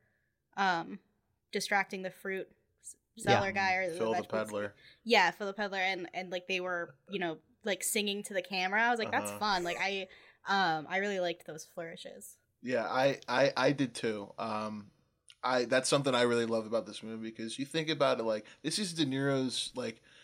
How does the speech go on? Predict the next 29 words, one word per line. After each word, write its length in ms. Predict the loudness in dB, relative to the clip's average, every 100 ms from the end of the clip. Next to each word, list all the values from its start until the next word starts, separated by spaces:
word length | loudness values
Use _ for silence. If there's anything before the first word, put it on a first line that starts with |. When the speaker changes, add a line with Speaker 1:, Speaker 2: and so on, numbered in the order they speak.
| -10 -2
Speaker 3:
debut 560 | -2 -2 -2 -2 -4 -2
as 280 | -2 -2 -4
a 20 |
director, 600 | -2 0 -2 -6 -8 -10 -16 _ _ _ _ _ _ _ -10
but, 220 | -2 -2 0
like, 160 | -2
before 360 | -4 -2 2 2
this, 180 | 2 0
he's 260 | 0 0 0
worked 240 | -2 -2
with, 180 | -10 -8
like, 440 | -6 -6 -8 -16 _ _ -20 _ -20 -20 -12 -4
um, 520 | -2 -2 -4 -10 -20 _ -2
like, 360 | 0 0 -2 -8 -4
uh, 240 | -2 2
like, 280 | 2 2 -2
Scorsese 1000 | -16 -8 -4 0 2 2 4 4 4 4
and 100 | 2
De 80 | 2
Palma, 680 | -2 2 2 2 0 -2 -6 -12 -20 _
probably 520 | 4 8 8 6 2 2
a 20 |
combined 1000 | 0 0 2 2 0 -2 -4 -8 -10 -14 -16 _ _ _ _ _ _ _ _ _ -4
at, 200 | 0 0 0
at 200 | 0 6
least 320 | 6 4 0 _ _ -20 -20 -8
ten, 240 | 0 0 2
fifteen 340 | 0 -2 -4
times. 520 | -2 -4 -4 -10 -16